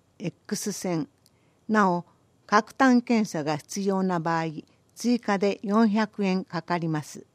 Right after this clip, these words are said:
乳がん検診、マンモグラフィー、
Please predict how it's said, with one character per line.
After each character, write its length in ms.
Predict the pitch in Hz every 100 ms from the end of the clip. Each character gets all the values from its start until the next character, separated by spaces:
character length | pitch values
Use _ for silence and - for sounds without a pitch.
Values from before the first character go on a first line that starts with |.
| _ _ _ _ _ _ _ _ _ _ _ _ _ _ _
乳 280 | 214 269 277
が 160 | 247 247
ん 80 |
検 300 | 226 220 180
診、 360 | 156 - 139 120 _ _
マ 180 | 160 190
ン 80 | 233
モ 160 | 226
グ 100 | 208
ラ 140 | 190 160
フ 140 | -
ィ 40 |
ー、 140 | -